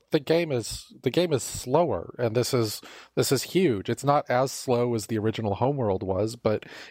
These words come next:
it's at a level where the strategy aspect of the real-time strategy actually feels like the most important thing, as opposed to the getting all your timing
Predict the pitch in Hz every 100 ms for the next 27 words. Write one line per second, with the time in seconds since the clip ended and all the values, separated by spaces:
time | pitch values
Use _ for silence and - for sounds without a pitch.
0 | - 147 135 - - - _ - 143 143
1 | - 139 123 135 131 131 123 110 117 117
2 | 113 113 117 - - _ _ _ 123 110
3 | 110 101 - - - 127 117 135 127 117
4 | 110 110 110 - 110 104 - 113 104 -
5 | 104 110 110 120 107 107 - 120 135 104
6 | 101 104 107 104 107 - 117 95 - 120
7 | 113 - 104 - 104 104 - 101 104 101
8 | - 135 117 101 101 104 110 104 95 -
9 | 110 98 107 98 98 - - - 120 127
10 | 110 107 107 98 98 - 127 120 113 104
11 | 98